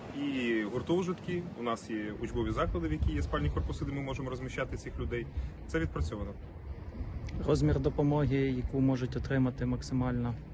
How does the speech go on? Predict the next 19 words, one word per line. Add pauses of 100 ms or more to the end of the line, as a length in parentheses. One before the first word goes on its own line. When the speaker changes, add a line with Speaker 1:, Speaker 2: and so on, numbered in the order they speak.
(380)
Speaker 2:
люди?
Speaker 1:
Зараз
на-,
з
цих
двох
мільйонів,
які
ми
виділили,
це
Speaker 2:
Так.
Speaker 1:
десять
тисяч
гривень
максимальна, (260)
максимальний
розмір
допомоги.